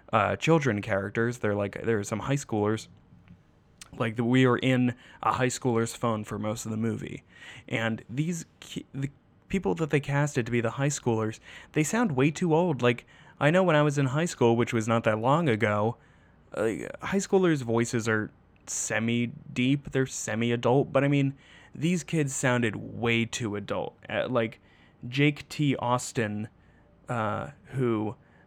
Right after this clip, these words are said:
was in Wizards of Waverly Place, I think he was the little brother, the littlest brother, Max? Is that his name? Guys, is his, <laughs> guys, is his name Max?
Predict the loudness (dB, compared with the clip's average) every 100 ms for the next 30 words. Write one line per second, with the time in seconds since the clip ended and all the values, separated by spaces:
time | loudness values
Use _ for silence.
0 | -6 -4 -2 -2 -2 -2 0 0 0 0
1 | 0 0 0 -2 0 0 0 -2 -2 0
2 | 0 0 0 2 2 2 4 2 0 -4
3 | -2 0 0 0 -2 0 2 2 0 2
4 | 2 2 0 -6 -14 -12 0 2 2 0
5 | -2 -2 -2 -8 -16 -20 -20 -8 2 4
6 | 4 2 -2 -6 -6 -2 -2 -4 -10 -12
7 | -8 -6 -6 -4 0 2 2 -2 0 2
8 | 4 4 4 2 0 -6